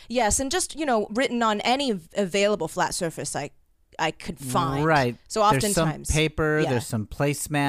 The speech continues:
Speaker 1: Yes.
Speaker 2: there's, I think, some of your unopened bills
Speaker 1: Well,
Speaker 2: here.
Speaker 1: yeah.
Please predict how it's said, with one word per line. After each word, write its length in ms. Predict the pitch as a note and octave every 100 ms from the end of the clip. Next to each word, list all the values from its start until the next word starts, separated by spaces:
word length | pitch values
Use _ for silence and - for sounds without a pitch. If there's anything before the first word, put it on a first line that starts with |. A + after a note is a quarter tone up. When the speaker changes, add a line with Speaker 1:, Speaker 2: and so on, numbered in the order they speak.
| C3+
Speaker 1:
Yes. 80 | -
Speaker 2:
there's, 420 | A#2 G#2+ G#2 - -
I 80 | A2
think, 240 | - B2
some 160 | - A#2+
of 140 | A2+
your 120 | A2+
unopened 640 | A#2+ A#2+ A#2+ A#2 G#2+ G2+ -
bills 680 | B2 C3 C3+ C3 - - - -
Speaker 1:
Well, 380 | A3 G#3 G#3 G#3
Speaker 2:
here. 460 | - C3 B2+ B2+ B2+
Speaker 1:
yeah. 280 | G3 E3+